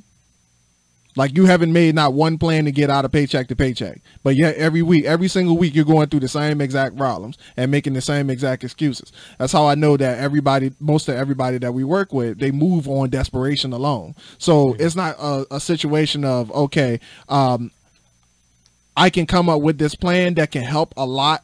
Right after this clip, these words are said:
Speaker 1: more people. And in turn, I know for a fact that I can get some kinda, some kinda compensation for it. They can't think that way because their,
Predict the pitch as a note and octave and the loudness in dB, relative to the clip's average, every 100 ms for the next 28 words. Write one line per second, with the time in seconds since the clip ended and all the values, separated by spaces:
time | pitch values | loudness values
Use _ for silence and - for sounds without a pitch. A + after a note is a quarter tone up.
0 | D#3+ D#3 D#3 C#3+ G3+ F3+ - F#2+ D3+ - | -2 2 2 2 -2 -2 -4 -12 -16 -20
1 | _ _ _ _ _ _ _ D#3 D#3 F3 | _ _ _ _ _ _ _ -4 -2 0
2 | F#3+ E3 F#3 G3+ D#3 C3+ B2+ C3+ C#3+ D#3 | 0 -2 -2 0 0 -2 -4 0 2 2
3 | - C#3+ B2+ - B2+ A#2+ - - B2 B2+ | 0 -2 -2 -2 -2 -2 -6 -6 -2 -4
4 | C3 B2+ A#2+ A#2 - _ _ - - C3+ | -4 -8 -6 -8 -10 _ _ -10 -6 -4
5 | D3 B2 A#2+ A2+ G#2+ - _ _ - D3+ | -4 -6 -4 -6 -6 -10 _ _ -8 -4
6 | D3 B2 C#3+ B2+ B2+ D3+ C#3 - A2+ A2+ | -4 -6 -8 -8 -6 -4 -4 -6 -8 -10
7 | D2 C#2+ _ _ _ _ D3+ - - G3+ | -10 -14 _ _ _ _ -2 0 0 0
8 | G3 - G#3 G#3 D#3+ B2+ B2+ A#2+ A#2 C3 | -2 -2 -2 0 -2 0 -2 -4 -4 -2
9 | D#3 C#3 B2+ A#2+ B2+ C#3+ C#3+ C3 | 0 0 0 -2 0 2 2 0